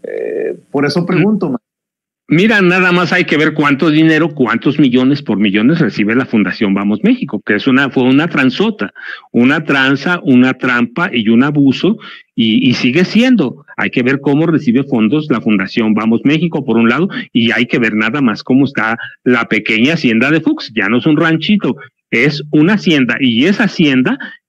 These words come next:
Speaker 2: creció, creció cuando él fue presidente de la República. Era un ranchito, él era un empresario en quiebra. En quiebra, y hay que ver de dónde sacó los dineros o el dinero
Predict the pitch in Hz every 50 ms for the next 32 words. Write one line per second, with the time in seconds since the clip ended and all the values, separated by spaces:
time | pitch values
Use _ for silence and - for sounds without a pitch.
0 | _ _ - - 113 117 113 - - - 147 165 208 294 151 - - - _ _
1 | _ _ - - 120 120 120 - - - 170 208 254 226 147 - - 135 123 117
2 | 113 110 120 127 151 180 175 - - 123 135 175 190 - 175 139 - - 107 104
3 | 107 104 120 127 131 131 131 139 135 - 277 269 240 185 - 107 - - - -
4 | - - - 101 104 117 139 170 170 - - 214 202 196 - 165 190 226 240 240
5 | 240 247 247 240 226 220 196 - 165 151 151 190 196 226 247 240 214 - - -
6 | 196 240 294 349 330 311 302 269 175 120 - - _ _ _ _ _ _ _ -
7 | - - - 165 165 156 151 156 196 247 269 294 254 185 151 175 226 254 247 -
8 | 233 175 196 220 220 208 165 143 135 165 208 240 247 247 202 - 160 139 151 180
9 | 196 208 202 190 165 143 131 131 139 143 147 143 143 175 180 - 156 120 120 117
10 | 117 120 120 110 127 127 127 143 139 147 208